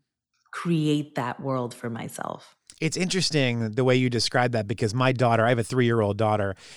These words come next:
Speaker 2: and
Speaker 1: Mm.
Speaker 2: she, we joke that she's an empath because she will stop everything. If she sees or hears someone crying near her, she will drop whatever she's doing and walk over to them. And she doesn't know what to do or what to say. She's three, but,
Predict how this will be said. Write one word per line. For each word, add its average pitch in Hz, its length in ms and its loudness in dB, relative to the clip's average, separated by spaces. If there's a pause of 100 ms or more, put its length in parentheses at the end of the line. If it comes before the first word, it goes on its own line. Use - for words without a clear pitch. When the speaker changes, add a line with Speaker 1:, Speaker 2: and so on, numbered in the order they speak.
Speaker 2:
and 120 420 2
Speaker 1:
Mm. 123 120 -10
Speaker 2:
she, 143 640 0
we 135 120 0
joke 135 480 4 (200)
that 127 140 -2
she's 123 280 0
an 113 80 0
empath 107 580 -2
because 117 400 -2
she 139 520 0 (680)
will 156 140 2
stop 156 460 2
everything. 139 500 0
If 110 100 -4
she 156 240 0
sees 147 400 0
or 131 120 2
hears 127 340 2
someone 117 320 0
crying 113 420 -2
near 127 200 0
her, 135 220 2
she 127 180 -4
will 127 160 2
drop 127 320 0
whatever 110 320 0
she's 117 280 -4
doing 117 280 0
and 104 120 -4
walk 98 280 -4
over 104 220 -2
to 101 60 -4
them. 92 200 -4
And 135 80 0
she 202 100 4
doesn't 220 180 4
know 151 140 6
what 135 220 4
to 135 80 0
do 120 200 2
or 127 80 4
what 117 160 2
to 117 80 -4
say. 120 160 -2
She's 120 260 -4
three, 135 400 -2
but, 135 200 0